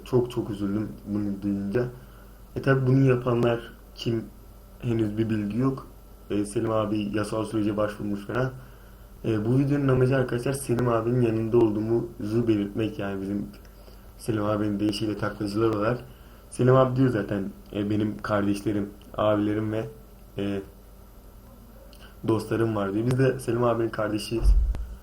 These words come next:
E, onun her zaman yanındayız. E, demem o ki arkadaşlar, e, bunları yapanlar gerçekten emek hırsızlığı yapıyorlar. Yani adamın, e, üç dört yılları kesintisiz gittiği videoları,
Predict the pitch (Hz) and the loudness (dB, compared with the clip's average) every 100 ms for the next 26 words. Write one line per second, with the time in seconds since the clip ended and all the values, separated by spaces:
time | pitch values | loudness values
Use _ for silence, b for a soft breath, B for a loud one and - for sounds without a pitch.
0 | - - 113 107 110 113 117 113 110 107 | -18 -4 -2 0 -2 0 2 2 0 -2
1 | - - 160 160 107 110 110 107 - - | -6 -10 -10 -8 -6 -2 -2 -2 -8 -18
2 | - - - - - - - - - - | -20 -20 -20 -20 -20 -20 -20 -20 -20 -20
3 | - - - - - - - 117 107 123 | -20 -20 -20 -20 -20 -16 -2 0 4 6
4 | 139 151 151 139 123 139 131 110 - - | 6 2 4 4 6 2 0 -2 -4 -6
5 | 110 104 117 120 127 135 123 120 117 123 | -4 -2 2 4 4 4 2 2 4 2
6 | 123 - 117 113 113 120 117 - - - | 2 0 0 2 0 2 0 -2 -14 -20
7 | - - - 117 117 120 107 104 104 107 | -20 -8 0 2 2 2 -2 -2 -4 -2
8 | 104 104 - 110 113 107 101 107 98 98 | -2 -4 -6 2 4 2 0 -2 -2 -2
9 | 101 101 104 110 117 120 - - - - | -4 -2 -2 0 -2 -2 -10 -20 -20 -4
10 | 98 101 98 120 - 131 120 117 107 104 | -2 -2 -2 -6 -4 2 2 2 -2 -2
11 | 104 - - 117 117 101 - 117 110 101 | -2 -4 -6 -6 -6 -10 -8 -6 -6 -8
12 | - 107 101 98 - 110 107 104 113 120 | -6 -2 -2 -2 -4 -2 0 0 2 0